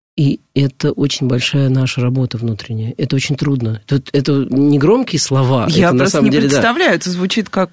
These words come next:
Speaker 2: э, просто грандиозный
Speaker 1: Это,
Speaker 2: вызов.
Speaker 1: но это работа. Это работа, которую проводишь с собой, а не с ребенком. Вот в чем вся
Speaker 2: То есть получается, что проблема не в детях, а проблема в работе учителя над собой.
Speaker 1: Я бы назвал это трудностью, вот
Speaker 2: Трудность,
Speaker 1: честно.
Speaker 2: да,
Speaker 1: Проблема
Speaker 2: проблема
Speaker 1: это
Speaker 2: плохое
Speaker 1: такая
Speaker 2: слово,
Speaker 1: штука,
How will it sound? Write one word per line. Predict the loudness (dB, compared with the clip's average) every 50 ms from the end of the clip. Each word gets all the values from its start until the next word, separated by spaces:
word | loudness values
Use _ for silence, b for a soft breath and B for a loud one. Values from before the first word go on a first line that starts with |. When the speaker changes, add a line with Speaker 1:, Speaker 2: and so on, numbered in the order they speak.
| -4 -4
Speaker 2:
э, | -2 0 0 0 -2 -4 -6 -6 -6
просто | -6 -6 -6 -4 -6 -6
грандиозный | -4 -2 -2 0 0 0 0 0 2 2 2 2 2 0 0 0 -2 -2 -4 -4 -6 -6 -4
Speaker 1:
Это, | -2 0 0 2 2 2 2 0
Speaker 2:
вызов. | 0 0
Speaker 1:
но | 2 2 4
это | 4 4 2
работа. | 2 2 2 2 0 0 -2 -6 -12 -12 _ _ _ _
Это | -2 -2 -2 0 0 0 0 2
работа, | 2 2 2 2 0 0 0 -2
которую | -2 -2 -4 -4 -2 0 0 2 2 0 0
проводишь | 0 0 0 0 0 0 -2 -2 -4 -2
с | -2
собой, | 0 0 2 4 4 4 4
а | 4
не | 2 0
с | 0 0
ребенком. | 0 2 2 2 0 0 0 0
Вот | 0 0
в | 0
чем | -2 -2 0
вся | 2 0
Speaker 2:
То | 0 0 -2 -6 -8 -10 -12 -16 -20 -20 _ _ -4
есть | -2 -2 0
получается, | 0 0 2 2 2 2 2 0 -2
что | -2 -2 -2
проблема | -2 -2 0 2 2 4 4 4
не | 4 4 2
в | 2
детях, | 0 -2 -2 -2 -2 -4 -4
а | -4
проблема | -2 -2 -2 0 0 2 2 2
в | 2
работе | 2 0 0 0 0 -2 -2 -2 -4
учителя | -4 -2 -4 -4 -4 -4 -4 -2 -2 0 0 0
над | 0 0 -2 -2 -4
собой. | -6 -6 -6 -4 -2 -2 -2 -2 -4 -2
Speaker 1:
Я | 0 2 2 2
бы | 2 2
назвал | 2 2 2 2 0 0
это | -2 -4
трудностью, | -6 -4 -4 -4 -4 -6 -8 -10 -12 -14 -16 -16 -8 _
вот | -2 0 0
Speaker 2:
Трудность, | 2 2 2 0 0 -2
Speaker 1:
честно. | 0
Speaker 2:
да, | 0 2 2
Speaker 1:
Проблема | 2 2 2 4 4 4
Speaker 2:
проблема | 4 4 2 2
Speaker 1:
это |
Speaker 2:
плохое | 0 0 2 2 2
Speaker 1:
такая | 2 2 2 2
Speaker 2:
слово, | 2 0 0 0 0
Speaker 1:
штука, | 0 2